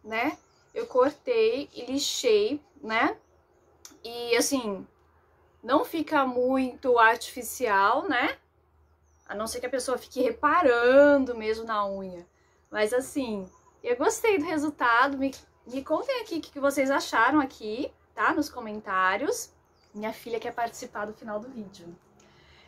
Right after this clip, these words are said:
E eu prometi pra ela que ela ia participar, né? O dia que a gente foi comprar cola, a gente foi comprar cola juntas.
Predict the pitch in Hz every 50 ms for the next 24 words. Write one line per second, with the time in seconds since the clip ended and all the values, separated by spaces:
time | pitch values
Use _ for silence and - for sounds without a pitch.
0 | _ - 196 196 202 208 214 - 247 254 269 269 285 285 285 - - 262 - 269
1 | 247 226 214 202 202 202 208 226 233 240 - 233 226 220 214 226 247 247 247 254
2 | 240 240 - - 277 - - - 196 190 202 240 269 269 - _ - 202 202 208
3 | 202 208 247 269 240 233 220 202 233 - 262 220 233 240 - - 240 220 240 240
4 | 233 - 220 208 240 - - 214 190 190 208 208 214 220 214 - - 214 214 214
5 | 214 214 214 202 202 - 214 196 202 226 294 254 214 208 202 214 220 - 262 277
6 | - - -